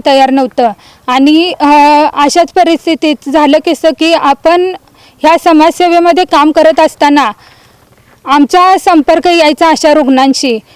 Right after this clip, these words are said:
आणि घरात, अ, आमची लहान मुलं, सासू सासरे, दीर जाऊ सगळी होती. मग आम्हीच निर्णय घेतला की आम्हाला कुठंतरी कोरोना झाला आणि घरातल्या,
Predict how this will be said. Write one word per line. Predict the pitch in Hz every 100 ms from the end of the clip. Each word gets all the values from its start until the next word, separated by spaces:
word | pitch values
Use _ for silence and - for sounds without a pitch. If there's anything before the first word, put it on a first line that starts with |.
| _
आणि | 269 294
घरात, | 320 320 330 392
अ, |
आमची | 381 370 339 302 320 339
लहान | 294 311 339
मुलं, | 330 311 311
सासू | 349 285 294
सासरे, | 269 302 - 285
दीर | 233 269 294 302
जाऊ | 294 285
सगळी | 294 285 269
होती. | 277 277 - 247 233 - - -
मग | 277 311
आम्हीच | 294 277 349 -
निर्णय | 349 330 302 330
घेतला | 330 269 294 285 254 - _ -
की |
आम्हाला | 320 302 285 330 392
कुठंतरी | 403 392 392 392
कोरोना | 381 370 339 330 339
झाला | 349 294 302
आणि | 285 277 311
घरातल्या, | 294 311 339 370